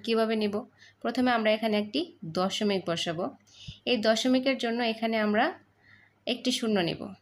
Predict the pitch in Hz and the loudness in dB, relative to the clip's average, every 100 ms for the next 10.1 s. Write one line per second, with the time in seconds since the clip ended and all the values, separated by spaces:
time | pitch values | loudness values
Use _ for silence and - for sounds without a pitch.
0 | _ 214 - _ _ _ _ _ _ _ | _ -20 -20 _ _ _ _ _ _ _
1 | - 233 233 302 - _ _ _ - 214 | 0 2 4 0 -2 _ _ _ -4 -2
2 | 214 220 226 311 - - 175 165 175 - | 0 0 0 -2 -4 -4 0 0 -2 -8
3 | - _ - 214 214 214 240 247 262 247 | -12 _ -4 0 0 0 -2 0 0 0
4 | 226 214 214 220 214 202 202 202 208 254 | 0 0 0 0 0 2 2 0 -2 -2
5 | 330 - - - 208 202 180 180 190 180 | -2 -6 -8 0 2 2 0 -2 0 -2
6 | - 220 302 - _ _ - _ _ - | -2 -4 -4 -8 _ _ -20 _ _ -20
7 | - _ _ _ _ 226 226 247 302 233 | -20 _ _ _ _ -6 0 0 2 0
8 | 190 240 - - 240 320 - _ _ _ | 0 0 -2 -2 0 0 -4 _ _ _
9 | _ _ - _ _ _ 208 220 247 220 | _ _ -20 _ _ _ -4 0 2 2
10 | 190 | 2